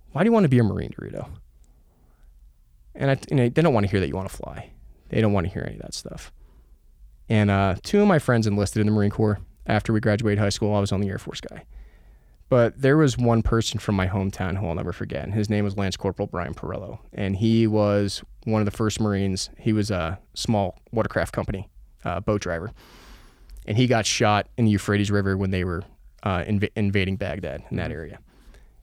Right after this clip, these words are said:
Speaker 1: And he was killed, and he was the first person to die from our hometown in the global war on terror in two thousand and five.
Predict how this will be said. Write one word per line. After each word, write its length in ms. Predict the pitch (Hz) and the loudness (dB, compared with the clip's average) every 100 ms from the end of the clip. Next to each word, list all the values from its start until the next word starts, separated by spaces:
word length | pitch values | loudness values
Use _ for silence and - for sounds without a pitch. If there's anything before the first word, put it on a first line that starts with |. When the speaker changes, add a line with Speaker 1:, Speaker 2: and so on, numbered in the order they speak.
| - | -4
Speaker 1:
And 160 | 107 | 2
he 120 | 104 | 4
was 160 | 123 117 | 4 2
killed, 240 | - 110 | 2 2
and 120 | 107 104 | 4 4
he 80 | |
was 120 | 135 117 | 4 4
the 100 | 104 | 0
first 380 | - 113 110 | 0 0 0
person 360 | - 117 104 101 | 0 0 0 -2
to 80 | - | -4
die 560 | 95 95 90 73 82 - _ - | -2 -2 0 -2 -8 -14 _ -20
from 240 | - 107 | -4 0
our 140 | 101 92 | 2 0
hometown 580 | 101 92 - 80 64 101 _ _ _ _ | 0 -2 -4 -6 -8 -12 _ _ _ _
in 340 | 104 98 92 98 | 0 0 0 -2
the 60 | |
global 260 | 113 98 95 | -2 -4 -4
war 180 | 101 87 | -4 -6
on 80 | |
terror 220 | 104 110 90 | -4 -4 -4
in 80 | |
two 140 | - 104 | -4 -4
thousand 300 | 90 87 76 | -4 -6 -8
and 100 | - | -8
five. 320 | - - - | -8 -8 -16